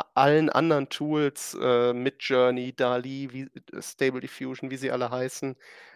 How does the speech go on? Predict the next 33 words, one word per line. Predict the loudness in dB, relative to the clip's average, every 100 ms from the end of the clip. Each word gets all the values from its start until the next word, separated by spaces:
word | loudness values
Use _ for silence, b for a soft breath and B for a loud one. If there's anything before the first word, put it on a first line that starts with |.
| b
ähm, | 2 4 0 _ _ _ _ 2
einfach | 4 4 4 4 2 -8 2
ausprobieren. | 2 2 -6 -8 -6 -4 -6 -8 -14 _ _ _ _ 4
Letztes | 4 4 -4 0
Jahr | 4 4
gab's | 4 0 0
'ne | -8
schöne | -4 0 2
Aussage, | 2 0 0 0 0
die, | -4 -4 -4 b b b _
die | -6 -4 -4
z-, | -6 -10 -2
äh, | 0 0
die | -2 -12 _ _ _ -8
wichtigste | -4 -4 -2 -6 -6 -10
Programmiersprache | -8 -2 0 0 -4 -2 2 4 2
der | -4 -6
Zukunft | -8 -10 -6 -2 -2 -6 -14
ist | -16 -10 -2
Englisch. | 0 0 -2 -6 -8 -18 _ _ _ _ _ -2
Ähm, | 2 2
ich | 2 4
glaube, | 4 6
das | 2 0
gilt | -2 -4 -4
nicht | -6 -6
nur | -4 -4
für | -4 -4 0 2 0
Programmieren, | -2 -8 -6 -4 0 -2
das | -2 -6
gilt | -8 -8
für | -16
vieles. | -10 -6 -2 -4 -6